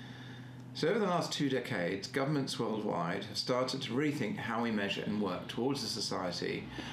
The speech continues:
where progress means more than economic growth as measured by G D P. And the outcome has been the concept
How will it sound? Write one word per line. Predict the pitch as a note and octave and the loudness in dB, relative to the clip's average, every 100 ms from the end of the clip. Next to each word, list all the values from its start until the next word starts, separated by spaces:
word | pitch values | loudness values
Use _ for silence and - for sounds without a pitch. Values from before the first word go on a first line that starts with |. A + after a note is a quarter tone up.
| - | -4
where | - - | -2 -2
progress | - E3 D#3 B2+ G#2+ - | 0 2 4 4 2 0
means | A2 G#2 G#2 | 0 0 2
more | A#2+ D3 A2+ G#2+ - - - - - | 4 4 4 2 0 -4 -8 -8 -4
than | A2 | -2
economic | - B2+ B2+ G#2+ G#2+ | 0 0 0 0 0
growth | G#2 G2 G2 - - | 2 2 2 -2 -6
as | G2+ G2 - | -2 0 0
measured | F#2 F2+ | -2 -2
by | F#2 | -2
G | F2+ F#2 | 0 0
D | F2 | 0
P. | E2+ D3+ G2+ E2+ - - - - - - - - - | 0 0 0 -2 -6 -12 -12 -12 -10 -10 -10 -10 -6
And | - B2+ | 0 2
the | |
outcome | G3 G#3 - F2+ | 2 0 -2 -2
has | G#2 | -2
been | G#2+ A2 | -2 -2
the | |
concept | G#2+ E3 D#3 C#3 G#2 - | -2 0 0 0 -2 -2